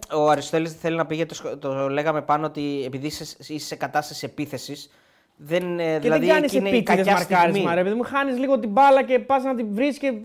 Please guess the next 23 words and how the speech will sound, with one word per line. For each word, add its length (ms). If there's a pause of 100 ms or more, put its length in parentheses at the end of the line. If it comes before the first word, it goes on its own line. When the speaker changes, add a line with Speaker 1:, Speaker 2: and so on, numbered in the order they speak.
(180)
Speaker 2:
βρίσκεις 280
τον 120
αντίπαλο. 340 (420)
Speaker 1:
Λε- 140
Speaker 2:
Και 80
είσαι 220
επιτιθέμενος. 880 (120)
Δηλαδή, 380 (420)
είναι 180
λίγο 140
αυστηρή 340
για 160
δεύτερη 360
κάρτα. 340
Μου, 160
μου 220
μοιάζει 400
εμένα 340
τώρα, 240
έτσι. 160
Αλλά, 380
οκ, 160 (380)
μη-, 180